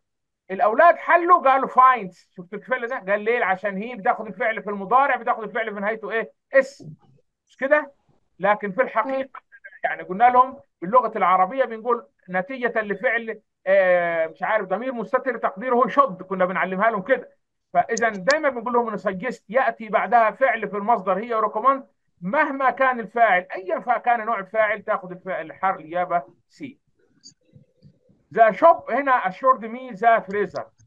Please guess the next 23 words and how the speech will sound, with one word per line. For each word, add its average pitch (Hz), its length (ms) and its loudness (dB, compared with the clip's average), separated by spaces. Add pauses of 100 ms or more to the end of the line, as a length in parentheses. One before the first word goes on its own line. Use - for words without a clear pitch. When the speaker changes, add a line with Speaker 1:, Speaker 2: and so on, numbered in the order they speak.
Speaker 1:
Freezer 233 240 -4
عارفينه 277 440 -4
طبعًا، 233 380 2 (220)
ده 175 120 -4
الفريزر 202 420 -10
في - 80 -20
الثلاجة. 196 460 -4 (400)
ذا 233 80 2
next 269 400 -6
داي. 151 280 -10 (440)
في 330 200 -2
جملة 302 440 0 (520)
اختبر 320 580 6
فيها 285 260 -2
حاجتين. 220 580 -2 (800)
اختبر 294 540 4
فيها 226 440 2
زمن 262 340 -2
المستقبل، 254 680 -2 (420)
واختبر 302 640 4
فيها 277 280 -2
حاجة 247 280 0
تاني 247 500 -4